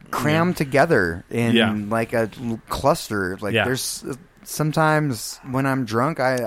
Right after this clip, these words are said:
Speaker 1: I don't even know where I want to eat. I'll be like,
Speaker 2: Well,
Speaker 1: "Oh
Speaker 2: there's,
Speaker 1: my"
Speaker 2: there's the new Caribbean place. Great
Speaker 1: I'm all,
Speaker 2: place to eat.
Speaker 1: I'm all, "That's
Speaker 2: Anatoly,
Speaker 1: amazing."
Speaker 2: great place to eat.
Speaker 1: Anatoly's amazing.
Speaker 2: There's a new one I haven't tried. That's, uh, s-, oh, something peach, and it's, uh,
Speaker 1: Aldo's during the day?
Speaker 2: Yeah.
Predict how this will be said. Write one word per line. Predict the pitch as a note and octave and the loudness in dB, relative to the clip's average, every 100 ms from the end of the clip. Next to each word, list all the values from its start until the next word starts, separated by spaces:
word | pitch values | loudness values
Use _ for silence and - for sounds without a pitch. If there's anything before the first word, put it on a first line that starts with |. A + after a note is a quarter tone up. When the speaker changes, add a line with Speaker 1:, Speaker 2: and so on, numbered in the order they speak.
| G2+ | 0
Speaker 1:
I | |
don't | B2 C3 | 0 -2
even | B2 A#2 | -2 -2
know | A#2 | 0
where | G#2+ G#2 B2 C#3 A2+ F2+ | 0 2 2 4 2 0
I | G#2+ G#2+ | -2 -6
want | G2 G2 G2 | -4 -4 -4
to | G2+ | -8
eat. | D#2+ G2+ G2+ | -6 -8 -6
I'll | A2 | -6
be | A2+ | -4
like, | A2+ - | -6 0
Speaker 2:
Well, | C3 | 4
Speaker 1:
"Oh | |
Speaker 2:
there's, | D3+ C#3 - | 4 2 -2
Speaker 1:
my" | A#2 | 0
Speaker 2:
there's | B2+ A2+ | 0 2
the | A2+ | -2
new | G#2+ C3 | 0 -2
Caribbean | B2 A#2+ A2+ D3 | 0 2 2 2
place. | D#3 E3 E3+ - | 0 -2 -2 -4
Great | G#2 | -2
Speaker 1:
I'm | G#2 | 0
all, | G#2 | 0
Speaker 2:
place | F#2+ | -2
to | F#2 | -4
eat. | A#2+ - | -6 -6
Speaker 1:
I'm | - | -10
all, | F#2 F2 | -8 -6
"That's | E2+ G2+ | -6 -2
Speaker 2:
Anatoly, | A2 A2 B2+ | 0 2 4
Speaker 1:
amazing." | C#3 D#3 - | 4 2 -2
Speaker 2:
great | A2 G#2+ | -4 -2
place | G#2+ - | -4 -2
to | A2 | -2
eat. | C3 | -2
Speaker 1:
Anatoly's | - C3 B2+ A#2+ A#2+ B2+ A2 | -2 -2 -2 0 0 2 0
amazing. | F#2 G2 A#2 | -2 0 2
Speaker 2:
There's | B2+ C3 | 2 4
a | B2 | 2
new | A#2 C3+ | 2 2
one | G3+ C#3+ | 2 2
I | A2 | 2
haven't | G#2+ C3+ B2+ | 0 -2 -2
tried. | - G#2+ A#2+ E3+ C#3 | -4 -2 0 0 -2
That's, | G#2+ - - | -4 -4 0
uh, | A2 G#2 | 0 0
s-, | - - - - | -4 -10 -14 -10
oh, | C3+ C#3 G2+ | -2 0 0
something | G2 - D3 B2+ | -2 -4 -2 -4
peach, | - B2+ F3 - | -2 -4 -2 -4
and | A2 | -2
it's, | G#2+ - | -2 0
uh, | G#2+ G2+ G2 F#2+ F#2 F#2 - | 0 0 -2 -4 -6 -10 -2
Speaker 1:
Aldo's | G#2 A#3+ D#3 E3 D3+ | 0 2 4 2 0
during | D3 C#3+ | 0 0
the | C3+ | 0
day? | A#2+ G#2+ B2+ D#3+ | 0 0 2 2
Speaker 2:
Yeah. | G#2+ G2+ G2 | 0 0 -2